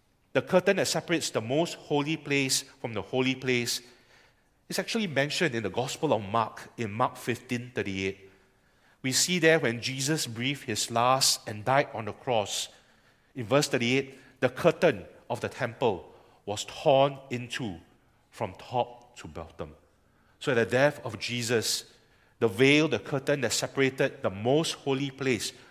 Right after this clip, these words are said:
from the holy place was torn in two.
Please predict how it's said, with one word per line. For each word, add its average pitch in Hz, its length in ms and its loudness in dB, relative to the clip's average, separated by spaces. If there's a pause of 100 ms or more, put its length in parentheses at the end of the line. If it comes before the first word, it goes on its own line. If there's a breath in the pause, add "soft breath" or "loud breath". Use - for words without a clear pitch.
from 107 180 -8
the 95 80 -6
holy 120 280 -4
place 104 440 -4 (300 soft breath)
was - 160 -8
torn 107 320 -6
in 98 100 -10
two. 82 300 -14